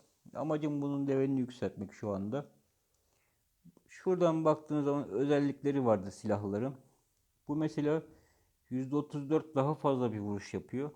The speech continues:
Yani bin vuracaksa bin yerine bin üç yüz kırk vuruş yapıyor. Ama kötü yanı şöyle bir şey var. Yüzde yirmi beş canından gidiyor. Yani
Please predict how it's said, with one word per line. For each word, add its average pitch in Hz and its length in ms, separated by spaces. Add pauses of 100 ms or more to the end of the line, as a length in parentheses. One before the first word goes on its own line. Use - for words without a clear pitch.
(160)
Yani 113 400
bin 147 240
vuracaksa 123 600
bin 135 160
yerine 117 500
bin 120 120
üç 123 220
yüz 117 140
kırk 147 320
vuruş 151 220
yapıyor. 170 360 (600)
Ama 151 480 (160)
kötü 143 280
yanı 143 160
şöyle 151 280
bir 131 40
şey 123 240
var. 151 140 (360)
Yüzde 151 260
yirmi 135 280
beş 165 220
canından 127 540
gidiyor. 85 300 (1120)
Yani 95 260